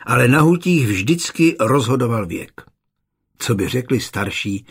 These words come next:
a zkušenější mistři, že mají míň než ty? Ne, to nejde. Tak proč musím nejtěžší práci dělat pořád jen já?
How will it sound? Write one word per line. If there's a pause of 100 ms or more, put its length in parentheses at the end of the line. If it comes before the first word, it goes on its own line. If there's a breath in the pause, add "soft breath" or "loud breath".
(180 loud breath)
a
zkušenější
mistři, (200 loud breath)
že
mají
míň
než
ty?
Ne, (280)
to
nejde. (1300 soft breath)
Tak
proč
musím
nejtěžší
práci
dělat
pořád
jen
já?